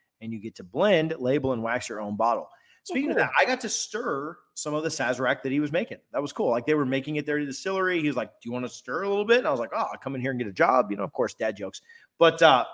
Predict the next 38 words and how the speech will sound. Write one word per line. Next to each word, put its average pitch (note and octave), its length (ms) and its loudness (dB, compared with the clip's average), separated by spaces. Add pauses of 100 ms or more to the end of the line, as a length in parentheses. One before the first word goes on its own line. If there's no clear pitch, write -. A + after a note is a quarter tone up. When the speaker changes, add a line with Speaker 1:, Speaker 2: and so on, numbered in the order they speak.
Speaker 1:
got F#3 140 10
to F3+ 100 -4
stir D3+ 260 2
some D3 180 2
of C3+ 120 8
it, C#3+ 180 6
and A3 80 2
that E4+ 100 8
was C#4 120 4
cool. A#2 280 4
It D#3 80 -4
was C3 100 -6
a - 40 -14
cool G3 200 2
experience. D#3 600 0 (300)
He D#3 100 -2
let D#3+ 160 8
us, D#3+ 260 4
I E3 40 -4
mean, D#3 100 2
I F3 80 4
didn't D3 180 -2
taste B2 220 -6
any C#3 60 -6
of C3 80 -4
it B2 60 -8
'cause G2+ 280 -14
they A#2+ 60 -6
would A#2+ 100 -6
give A#2 160 -6
you, G#2+ 80 -6
like, F#2+ 180 -12
actually G2+ 260 -16
good G2+ 180 -16
samples A2 340 -14
on A2+ 140 -12
the G#2+ 40 -20
tour. A#2 300 -12